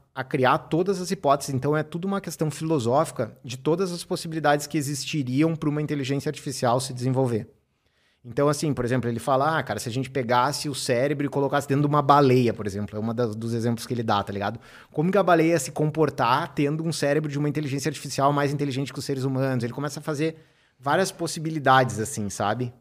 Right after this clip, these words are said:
E aí, uma das coisas que ele fala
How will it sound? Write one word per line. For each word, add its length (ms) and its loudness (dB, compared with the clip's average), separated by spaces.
E 100 -4
aí, 300 2
uma 180 0
das 200 -2
coisas 260 -2
que 80 -4
ele 120 -2
fala 640 0